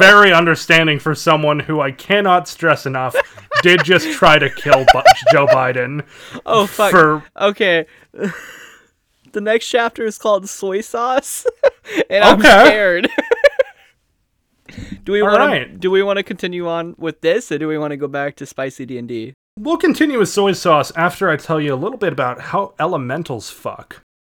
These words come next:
Speaker 2: Oh, yeah.
Speaker 1: And by how elementals fuck, I mean elementals don't have sex, per se, nor that
Speaker 2: That's
Speaker 1: they become
Speaker 2: disappointing.
Speaker 1: pregnant. Uh, by
Speaker 2: Okay.
Speaker 1: happenstance or design, huge elementals advance beyond their basic sixteen hit dice,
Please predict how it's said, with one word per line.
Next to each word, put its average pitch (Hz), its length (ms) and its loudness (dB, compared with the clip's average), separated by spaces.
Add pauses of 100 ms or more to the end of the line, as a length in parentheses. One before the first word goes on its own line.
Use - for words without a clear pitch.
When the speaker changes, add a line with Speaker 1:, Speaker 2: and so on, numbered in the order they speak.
(220)
Speaker 2:
Oh, 110 420 -10 (200)
yeah. 64 580 -18 (400)
Speaker 1:
And 175 180 -4
by 185 160 0
how 233 300 -2
elementals 175 680 -2
fuck, 101 420 -10
I 151 80 -4
mean 185 240 -4
elementals 214 520 -4
don't 147 280 -4
have 135 160 -4
sex, - 440 -12
per 135 160 -6
se, 127 400 -4 (400)
nor 233 220 6
that 247 120 0
Speaker 2:
That's 233 220 0
Speaker 1:
they 226 140 -6
become 214 200 0
Speaker 2:
disappointing. 170 40 -6
Speaker 1:
pregnant. 175 420 -2 (440)
Uh, 175 180 0
by 165 140 2
Speaker 2:
Okay. 117 80 -2
Speaker 1:
happenstance 196 800 -4
or 202 160 -2
design, 131 560 -6 (120)
huge 226 300 -10
elementals 143 720 -2
advance 131 460 -8
beyond 127 400 -8
their 117 100 -10
basic 123 420 -10
sixteen 107 440 -16
hit 160 200 -10
dice, 170 400 -6